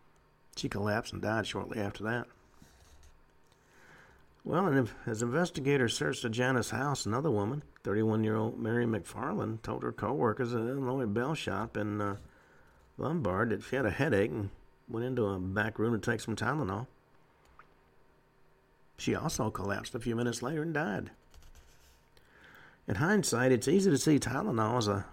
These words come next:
common thread. But at the time, investigators, uh, didn't have that, um, luxury.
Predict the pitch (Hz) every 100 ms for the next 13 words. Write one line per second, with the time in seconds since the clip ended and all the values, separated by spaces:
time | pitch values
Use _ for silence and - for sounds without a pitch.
0 | - - 143 165 147 - 240 208 98 -
1 | _ _ - _ _ _ - _ _ _
2 | - 90 95 101 - - 123 147 101 113
3 | 101 101 107 - 98 95 95 101 107 107
4 | 98 92 - - _ _ _ _ _ -
5 | _ _ _ _ _ _ _ _ _ _
6 | _ _ _ _ _ _ _ _ _ -
7 | 123 120 117 110 107 - 107 107 104 98
8 | 110 - - 113 120 110 101